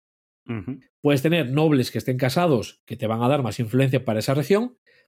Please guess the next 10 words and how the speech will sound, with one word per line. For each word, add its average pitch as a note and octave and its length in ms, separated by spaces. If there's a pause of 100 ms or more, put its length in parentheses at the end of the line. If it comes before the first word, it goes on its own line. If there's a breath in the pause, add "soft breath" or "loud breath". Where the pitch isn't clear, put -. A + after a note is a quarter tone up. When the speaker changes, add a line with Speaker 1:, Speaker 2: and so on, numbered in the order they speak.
(160)
Speaker 2:
pero F3 200
no E3+ 120
van D3+ 120
a D3 80
poder D3+ 220
ser D#3+ 160
soberanos. A2 580 (1300 soft breath)
Y D#3+ 320
en D#3+ 80
resumidas G3 560